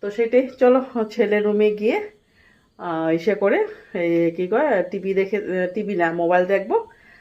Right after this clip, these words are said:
তো মোবাইল দেখে, আহ, পরে YouTube চ্যানেলগুলো দেখে নেবো আর কি। তো সেটাই, সারাদিনের মতন আমি একাই থাকি, রাত্রেবেলাও একাই থাকতে হয় আমার।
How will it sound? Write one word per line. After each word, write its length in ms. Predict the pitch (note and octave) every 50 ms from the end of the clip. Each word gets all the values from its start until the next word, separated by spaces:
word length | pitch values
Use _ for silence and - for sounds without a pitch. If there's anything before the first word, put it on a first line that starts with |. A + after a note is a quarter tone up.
| - _ _ _ _ _ _ - - _ _ _ _ _ _ _ -
তো 120 | F3 E3+
মোবাইল 380 | F3 F3+ F3 F3 F#3 F#3 F#3+ F#3+
দেখে, 400 | F#3 F#3+ F#3+ F#3+ - D4+ F4+ F4 - - _ _ _ _ _ _ _ _ _ _ _ _ _ _ _
আহ, 340 | - - E3 E3 D#3+ D#3+ D#3+ D#3+ -
পরে 260 | E3+ E3 E3+ E3+ E3+ F3 - - -
YouTube 360 | F3+ F#3 F3+ F3 - F3+ F3
চ্যানেলগুলো 400 | - F#3+ E3 E3+ F#3 F3 F3 F3+
দেখে 280 | E3+ E3+ E3 E3+ - G3
নেবো 240 | F#3+ F#3 F3+ E3+ F#3
আর 140 | F3 E3+ E3
কি। 260 | - - C#4 C#4 - - _ - - - - _ _ -
তো 100 | G3 F3+
সেটাই, 340 | - - G3 F#3+ G#3 A3 A3+
সারাদিনের 500 | A3+ G3+ E3 D#3+ E3 D#3+ E3 F3 F3+ F3
মতন 340 | F3+ F3 F3+ - A3 C4 C4+ - - -
আমি 260 | - D#3+ F3+ G3+ C4 C#4 - _ _ _ _ _ _ _ _ _ _ -
একাই 400 | - D#3+ E3+ - G#3 G3+ G#3 G#3
থাকি, 400 | G#3 A3 A3+ G3 - - C4+ C#4+ C#4+ - -
রাত্রেবেলাও 560 | G3 E3+ F3 F3 - G3+ F#3+ G3 F#3+ G3+ G#3+ G#3+
একাই 360 | G3+ F#3+ F#3+ G3+ F#3+ G3 G3
থাকতে 360 | G3 G#3 G3 G3 - - G#3
হয় 300 | G3+ G3 A3 A3+ G3+ G#3
আমার। 300 | F#3+ F#3 F#3+ - C#4 F4